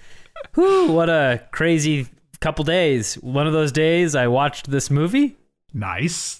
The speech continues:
Speaker 2: Great.
Speaker 1: Um, the other day, 'cause it was just two days in between, right? Uh,
Speaker 2: Yes.
Speaker 1: I enjoyed my freedom of not ha-, watching a Sharknado movie, I guess. I, I don't know. Yeah.
Speaker 2: <sighs>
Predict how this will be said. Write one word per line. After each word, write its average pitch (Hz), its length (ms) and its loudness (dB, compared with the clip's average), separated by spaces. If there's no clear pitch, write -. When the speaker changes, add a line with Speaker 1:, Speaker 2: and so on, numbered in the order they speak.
Speaker 2:
Great. 104 240 -6
Speaker 1:
Um, 104 680 0
the 113 120 -2
other 180 160 0
day, 190 600 0
'cause 135 140 -4
it 139 40 0
was 139 100 -2
just 165 140 -6
two 156 140 -2
days 147 200 0
in 131 80 -2
between, 113 400 -4
right? 107 220 -4
Uh, 104 320 -6
Speaker 2:
Yes. 156 480 -8
Speaker 1:
I 117 100 -2
enjoyed 123 400 -2
my 127 120 -2
freedom 107 520 -4
of 110 220 -8
not 113 260 -4
ha-, 117 220 -4
watching 117 440 -2
a - 20 -2
Sharknado 117 540 -2
movie, 85 280 -8
I 82 120 -8
guess. 82 300 -10
I, 95 180 -12
I 101 100 -8
don't 143 140 -6
know. - 220 -10
Yeah. 104 220 -12
Speaker 2:
<sighs> - 60 -14